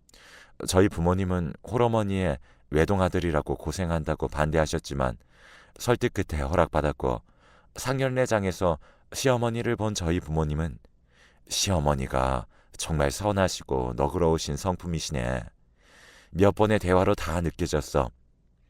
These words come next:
걱정 안 된다 이제." 하시더라고요. 전 속으로 반대한 거 미안해서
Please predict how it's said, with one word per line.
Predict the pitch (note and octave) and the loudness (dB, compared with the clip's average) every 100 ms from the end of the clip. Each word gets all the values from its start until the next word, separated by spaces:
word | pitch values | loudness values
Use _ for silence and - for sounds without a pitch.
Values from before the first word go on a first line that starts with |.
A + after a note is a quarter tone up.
| _ - _ | _ -20 _
걱정 | - - E2 D#2+ | -10 -2 0 2
안 | C#2+ | 0
된다 | C2+ B1+ C#2+ | 0 -2 -2
이제." | C#2 C#2+ C2+ - _ _ _ _ _ _ | -2 -4 -4 -6 _ _ _ _ _ _
하시더라고요. | - G#2+ - F#2 D2+ C2 B1 A1+ - _ _ _ _ _ _ - - - - - | -2 -2 2 4 4 2 -4 -6 -12 _ _ _ _ _ _ -20 -20 -20 -20 -6
전 | A2 A2+ | 0 2
속으로 | B2 C#3 C3+ C3+ | 2 2 4 2
반대한 | - F2+ F#2+ G2 F#2+ | 2 -2 0 -2 0
거 | F#2 D#2 | -2 -2
미안해서 | B1+ E2 E2 F2 F2 C#2 | 2 4 4 2 0 0